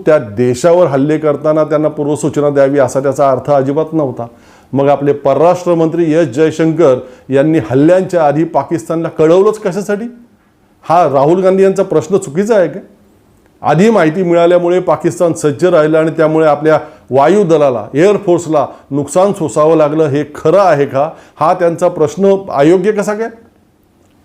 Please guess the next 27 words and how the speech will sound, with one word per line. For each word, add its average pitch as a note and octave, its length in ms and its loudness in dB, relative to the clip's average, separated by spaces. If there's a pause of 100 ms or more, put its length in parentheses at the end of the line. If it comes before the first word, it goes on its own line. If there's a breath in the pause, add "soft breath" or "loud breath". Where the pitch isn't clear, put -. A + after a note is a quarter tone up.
(300 soft breath)
डोनाल्ड E3 420 2
ट्रम्प F#3 260 0
यांची F3+ 260 -2
मध्यस्थी F#3 480 -2
का G3 240 0
मान्य F#3+ 300 2
केली? F#3 260 -4
त्यामागे E3+ 680 -2
काही F3+ 180 2
कारणं D#3+ 400 0
आहेत G3+ 200 0
का? G3+ 120 -2 (100)
असतील D#3+ 420 -2
तर F3+ 60 4
ती F3 140 -2
कारणं D#3+ 380 0
कोणती? F#3+ 420 -2 (220 loud breath)
हे D3+ 60 0
प्रश्न E3 320 0
चुकीचे F3 380 -2
कसे G3+ 220 -2
काय? G#3 120 -2 (1000 soft breath)
नरेंद्र G3 440 4
मोदी G3+ 260 2
माझे G3 220 2
मित्र F#3+ 280 0
आहेत, F#3+ 140 0